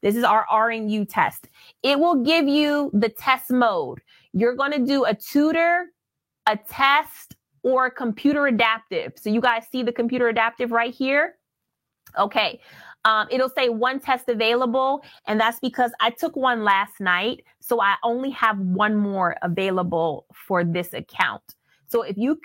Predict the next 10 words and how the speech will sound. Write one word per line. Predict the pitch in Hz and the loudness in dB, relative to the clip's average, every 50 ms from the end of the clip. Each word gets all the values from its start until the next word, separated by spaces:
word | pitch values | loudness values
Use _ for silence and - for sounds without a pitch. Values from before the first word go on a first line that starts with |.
| - | -16
click | - - 330 302 262 - _ | -6 -2 -2 -2 -2 -2 _
computer | - - 240 226 226 - 262 277 294 302 | -4 -2 -2 -2 0 0 0 0 0 0
adaptive | 302 277 277 269 262 262 - 277 262 262 | 0 2 2 2 0 0 -4 -10 -12 -12
test, | - - 349 392 359 226 226 - - _ _ | -4 -2 0 2 2 0 -2 -4 -12 _ _
it's | - 233 240 | -4 -4 -2
gonna | - - 277 285 247 | -2 -2 0 0 0
block | 202 180 202 202 214 226 226 240 233 - | 0 0 0 0 0 2 0 0 0 2
out | 226 220 220 214 - - | 2 4 4 2 0 -4
your | 202 190 202 208 - | -6 -6 -4 -2 -2
ability | 190 190 180 180 214 233 240 226 202 185 175 175 175 185 | 0 0 2 2 2 0 0 0 -2 -2 -4 -6 -8 -8